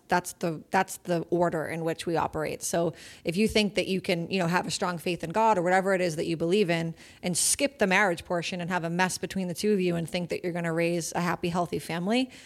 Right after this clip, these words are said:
usually doesn't work out that way. So we know that, like, if our foundation between the two of us isn't solid and strong and confident,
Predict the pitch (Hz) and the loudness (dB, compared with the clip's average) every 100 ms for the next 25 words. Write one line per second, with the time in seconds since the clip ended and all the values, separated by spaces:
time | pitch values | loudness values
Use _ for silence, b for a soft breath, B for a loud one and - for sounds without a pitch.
0 | B B B - _ _ _ _ _ 233 | B B B -20 _ _ _ _ _ 4
1 | 254 226 220 196 175 175 170 - 117 117 | 6 6 6 4 0 0 0 0 -2 -2
2 | 151 - 185 208 185 185 185 160 160 165 | -2 0 4 4 6 6 6 2 0 -2
3 | - 170 175 - 180 180 190 - 208 202 | 0 -2 -2 0 2 4 2 0 -2 0
4 | 208 208 180 - 175 156 - 180 180 208 | 0 0 -4 -4 -6 -6 -2 0 2 2
5 | 180 165 - - 165 165 170 160 151 - | 0 -4 -4 -2 0 2 0 -2 -4 -2
6 | 165 165 165 156 165 165 208 240 | -2 -2 -4 -6 -4 -2 0 0